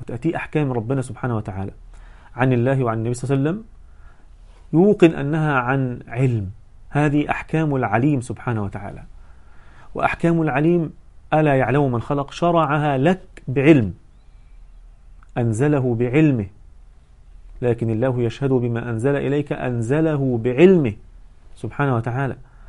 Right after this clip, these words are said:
فلما يجي واحد بقى في مسلسل فاتن أمل حربي،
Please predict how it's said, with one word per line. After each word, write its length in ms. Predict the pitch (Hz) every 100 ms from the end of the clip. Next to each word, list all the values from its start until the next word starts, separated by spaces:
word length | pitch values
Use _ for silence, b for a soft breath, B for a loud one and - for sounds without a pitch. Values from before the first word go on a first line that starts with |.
| b b b b
فلما 440 | - 117 113 110
يجي 240 | 131 202 190
واحد 300 | 190 180 143
بقى 160 | 170
في 100 | 147
مسلسل 520 | 127 107 139 131 113 117 - - -
فاتن 340 | - 147 131
أمل 220 | 131 127 117
حربي، 360 | 120 104 107